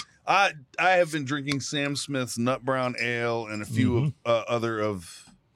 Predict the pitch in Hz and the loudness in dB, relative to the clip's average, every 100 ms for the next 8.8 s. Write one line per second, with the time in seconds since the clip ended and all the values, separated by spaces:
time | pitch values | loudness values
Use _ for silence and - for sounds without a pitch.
0 | - - 107 95 110 101 - - - - | -6 -4 -4 -2 -4 -4 -10 -20 -20 -20
1 | - _ - 123 110 110 110 110 104 104 | -20 _ -2 0 2 0 0 0 0 -2
2 | 95 101 101 120 123 135 143 170 165 170 | -2 0 0 0 0 2 2 4 4 2
3 | 175 175 135 175 160 175 202 185 117 101 | 2 2 2 2 0 2 2 2 0 -2
4 | 90 101 107 - - 92 - 151 101 85 | -8 -4 -4 -4 -10 -12 -6 -4 -2 -6
5 | - - _ - 131 160 87 113 104 101 | -12 -20 _ -2 0 2 0 0 0 0
6 | 107 117 127 117 107 104 95 85 90 90 | 0 2 2 0 -2 -2 -4 -6 -6 -4
7 | 110 113 147 117 - 113 113 117 113 117 | 0 0 0 -2 -2 -2 0 -2 -2 -4
8 | - 120 113 104 - 113 110 | -6 -4 -4 -4 -4 -4 -4